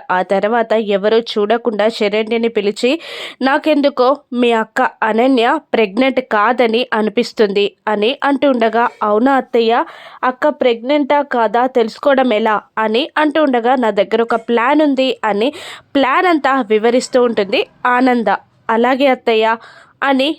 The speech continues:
"నేను మిమ్మల్ని ఫాలో అవుతాను" అని చెప్తూ ఉంటుంది శరణ్య. ఇక ఆనంద భైరవి ఇచ్చిన కర్చీఫ్ ఒక స్ప్రే లాంటిది పట్టుకొని అనన్య దగ్గరికి వెళ్తుంది శరణ్య. "అక్క" అని వెళ్తున్న శరణ్య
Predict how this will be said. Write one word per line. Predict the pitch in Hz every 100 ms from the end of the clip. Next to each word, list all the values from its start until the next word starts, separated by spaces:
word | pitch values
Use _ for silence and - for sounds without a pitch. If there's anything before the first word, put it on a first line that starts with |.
| 254
"నేను | 254 262 262
మిమ్మల్ని | 262 254 233 233
ఫాలో | 233 226 247 320 330
అవుతాను" | 277 254 247 226 233 -
అని | 226 226 269 302
చెప్తూ | 285 - 294
ఉంటుంది | 247 214 240
శరణ్య. | 330 302 233 226 220 196 - -
ఇక | 320 294 262 294 - - - _ _ -
ఆనంద | 220 277 381 370
భైరవి | 339 320 311 294 277
ఇచ్చిన | 269 - 269 247 254 -
కర్చీఫ్ | 262 254 262 370 370 -
ఒక | - 262 254
స్ప్రే | 254 - 240 240 339
లాంటిది | 349 320 277 247 254 285
పట్టుకొని | 254 233 254 240 233 330 - - - _ _ _ _ _ _ _ _ -
అనన్య | 247 269 370 370 330
దగ్గరికి | 277 247 254 254
వెళ్తుంది | 226 208 220 226 330
శరణ్య. | - 294 254 247 214 - _ 214
"అక్క" | 208 247 277 480 523 _ _ -
అని | 247 240
వెళ్తున్న | 233 226 233 233 226
శరణ్య | 226 233 214 247 285 269